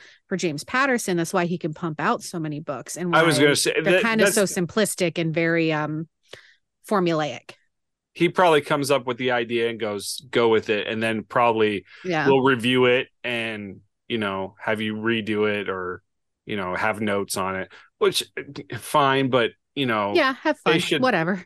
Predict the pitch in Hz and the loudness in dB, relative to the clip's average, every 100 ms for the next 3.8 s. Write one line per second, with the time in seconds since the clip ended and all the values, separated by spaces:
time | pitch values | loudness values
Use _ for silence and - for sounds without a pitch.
0 | - 180 147 165 165 220 190 127 107 104 | -2 -2 0 -2 2 4 4 2 0 0
1 | 101 101 95 107 92 92 95 92 90 90 | 0 -4 -6 -8 -8 -8 -8 -8 -10 -10
2 | - 90 90 85 _ _ _ _ _ _ | -6 -4 -4 -8 _ _ _ _ _ _
3 | _ _ _ _ 107 101 90 90 | _ _ _ _ -6 -4 -4 -6